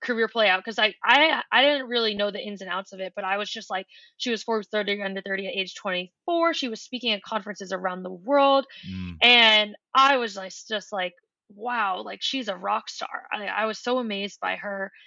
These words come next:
Speaker 1: and, and so I just thought, like, she would, it just makes sense, like, objectively, whether your sis-, you're my sister or not, like, you are crushing it, and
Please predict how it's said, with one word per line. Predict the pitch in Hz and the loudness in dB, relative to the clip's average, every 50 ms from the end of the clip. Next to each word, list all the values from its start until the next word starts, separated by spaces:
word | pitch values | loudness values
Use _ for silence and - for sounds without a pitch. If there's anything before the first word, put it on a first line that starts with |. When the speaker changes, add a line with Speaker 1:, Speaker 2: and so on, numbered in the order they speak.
| - _ _ _ _ _ _ - | -20 _ _ _ _ _ _ 0
Speaker 1:
and, | 233 220 214 208 202 196 190 190 196 190 190 190 190 190 196 - _ _ - - | 4 6 8 8 8 8 8 6 6 4 4 0 -6 -12 -14 -18 _ _ -2 -2
and | 214 208 202 | -2 -2 0
so | - 208 208 - - | 0 0 0 0 4
I | 196 214 220 220 | 6 6 6 6
just | 226 214 - - | 4 0 -2 -2
thought, | 208 185 185 - - | 0 0 -2 -2 -4
like, | 190 180 185 - _ _ _ _ _ _ _ _ _ _ _ _ - | -6 -6 -6 -8 _ _ _ _ _ _ _ _ _ _ _ _ -14
she | - - - | -12 -12 -12
would, | - 180 - - - | -12 -14 -14 -12 -12
it | 185 | -10
just | 185 190 - - | -10 -10 -10 -10
makes | 180 - - - | -10 -8 -2 2
sense, | 202 190 175 - - | 2 2 2 0 -4
like, | 190 180 175 - - _ _ _ _ _ _ - - - _ - | -6 -6 -6 -8 -18 _ _ _ _ _ _ -20 -20 0 _ 6
objectively, | 262 233 - - 294 302 294 - 269 233 220 233 233 233 220 | 6 8 10 10 10 10 8 6 0 0 4 4 4 6 6
whether | 202 220 220 220 214 | 8 6 8 8 6
your | 214 202 196 | 4 2 -2
sis-, | - - 220 - - - | -2 -4 -6 -6 -8 -12
you're | 226 226 208 208 | -10 -6 -2 0
my | 208 202 | 0 0
sister | 196 - 233 - - 202 | 0 0 -4 0 2 2
or | 190 185 190 | 4 4 4
not, | 185 208 214 202 - - | 6 6 6 6 6 4
like, | 196 190 185 185 | -2 -8 -8 -8
you | 190 185 196 226 233 233 226 220 214 208 196 196 - _ _ _ _ _ - | -12 -10 -6 -6 -4 -4 -4 -6 -6 -8 -8 -10 -12 _ _ _ _ _ -6
are | 202 190 190 - | -4 -4 -6 -6
crushing | - 226 190 - - 220 202 202 | -6 -6 -6 -6 -6 -10 -8 -8
it, | 196 190 190 | -8 -6 -6
and | 180 190 180 | -6 -6 -6